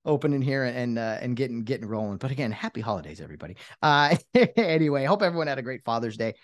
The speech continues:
and, uh, Fourth of July in, what, a week and a half? Let's see, a week from Tuesday, um, the Fourth of July, which we still celebrate in this country, I'm pretty sure. Um, you know,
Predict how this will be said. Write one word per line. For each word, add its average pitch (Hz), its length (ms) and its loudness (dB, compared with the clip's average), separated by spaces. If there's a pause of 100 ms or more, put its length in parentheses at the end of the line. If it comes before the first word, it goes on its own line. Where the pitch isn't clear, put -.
(280)
and, 120 260 4
uh, 110 160 0
Fourth 143 220 0
of 147 60 -4
July 127 520 0
in, 120 460 -4
what, 110 160 -4
a 107 60 -4
week 123 400 -6 (120)
and 120 120 -2
a 104 40 0
half? 156 320 -2
Let's 143 140 -6
see, 113 240 0 (540)
a 120 80 -2
week 131 320 0
from 120 640 0
Tuesday, 156 600 -6 (100)
um, 90 380 -6
the 82 80 -10
Fourth 90 260 -8
of 95 40 -12
July, 82 320 -8
which 92 240 -8
we 113 60 -2
still 156 200 0
celebrate 127 420 0
in 110 60 -12
this 110 120 -12
country, 127 320 -8 (100)
I'm 101 140 -6
pretty 110 160 -4
sure. 151 220 -6 (360)
Um, 98 420 -2 (220)
you 107 100 -6
know, 110 160 -6